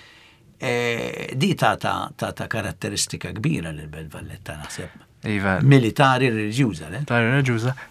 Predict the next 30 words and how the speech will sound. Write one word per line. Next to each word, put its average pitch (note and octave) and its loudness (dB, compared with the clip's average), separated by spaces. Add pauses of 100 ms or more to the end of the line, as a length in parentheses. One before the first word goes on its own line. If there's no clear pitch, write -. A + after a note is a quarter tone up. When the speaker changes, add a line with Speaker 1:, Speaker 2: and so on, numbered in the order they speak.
(140)
Speaker 2:
li C3 0
hija B2+ 4
belt A#2 2
ta' A2+ -4
frontiera. F#2+ -4 (540)
Speaker 1:
Ekku. - -8 (300)
Speaker 2:
Dik, - -4
dik A2 -2
kien, G2+ 2
eh, F#2+ 0 (180)
parti G#2 -2 (200)
essenzjali G#2+ -4
ħafna G#2+ -6
biex F2+ -6
tifhem F#2 -8
il-karattru F#2 -10
tal-belt, F#2+ -6
belt G#2 -4
ta' G2+ -8
frontiera A#2+ 0
li A2 -2
qed G2+ 0
tħares B2 4
lejn A2+ 2
dinja A2 -2
ostili G2 -4 (500)
Speaker 1:
Mhm. F#2+ -10
Speaker 2:
għalija. G2+ -6 (100)
Speaker 1:
Mhm. F2+ -10 (460)
Speaker 2:
Ehm, A2 0